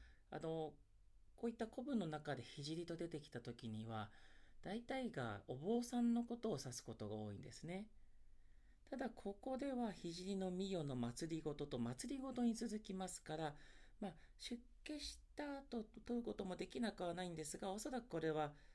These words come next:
その理想の、お、政治を行った方々と取ると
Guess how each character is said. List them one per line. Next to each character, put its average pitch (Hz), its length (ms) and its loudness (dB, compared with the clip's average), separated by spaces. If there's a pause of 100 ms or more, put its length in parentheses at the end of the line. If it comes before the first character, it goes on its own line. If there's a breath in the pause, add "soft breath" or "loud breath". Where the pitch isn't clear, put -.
そ 156 140 -2
の 147 120 2
理 147 140 0
想 165 460 2
の、 233 300 4 (580 loud breath)
お、 123 360 -4 (720)
政 143 300 -2
治 135 100 0
を 127 120 0
行 143 140 0
っ 131 200 2 (120)
た 123 220 -2 (720)
方 139 220 -6
々 110 120 -6 (1000)
と 240 140 2
取 165 160 2
る 139 60 0
と - 200 -4